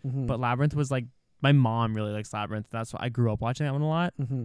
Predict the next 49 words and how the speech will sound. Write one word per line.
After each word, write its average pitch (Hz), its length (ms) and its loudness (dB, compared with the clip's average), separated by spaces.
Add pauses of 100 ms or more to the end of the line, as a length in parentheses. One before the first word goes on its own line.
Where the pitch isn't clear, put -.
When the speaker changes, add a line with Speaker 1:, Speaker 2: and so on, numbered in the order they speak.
(120)
Speaker 2:
I 143 60 4
know 156 100 8
I 147 60 6
talked 127 260 -2
about 113 240 -4
before 110 220 -4
how 107 80 -6
the 110 80 -8
Fieries 107 480 -4
scare 113 180 -8
the 107 80 -8
shit 117 320 -6
out 123 60 -2
of 123 80 -4
me, 117 40 0
and 107 80 -2
they 104 40 -6
still 113 280 -6
do. 113 300 -2 (100)
Speaker 1:
Mm-hmm. 131 280 -6 (340)
Speaker 2:
But, 113 120 -2
like, 117 160 -6
I 127 100 -2
love 107 240 -2
Labyrinth. 101 580 -6
Like, 117 140 -6
it's 127 80 4
Speaker 1:
Yeah. 123 60 6
Speaker 2:
such 113 140 2
a 127 40 -4
good 113 260 -4
movie. 110 440 -4 (140)
Speaker 1:
Mm-hmm. 127 200 -6
Speaker 2:
Like, 139 280 0
I 131 200 2
sing 120 680 0
the 127 120 -2
Magic 101 360 -4
Dance 120 280 -2
song, 123 260 -2
like, 107 120 -4
the - 100 -20
David 110 200 -4
Bowie 107 200 -4
song 117 180 -4
from 127 160 -2
it, - 120 -6
so - 320 -6
much. 92 400 -10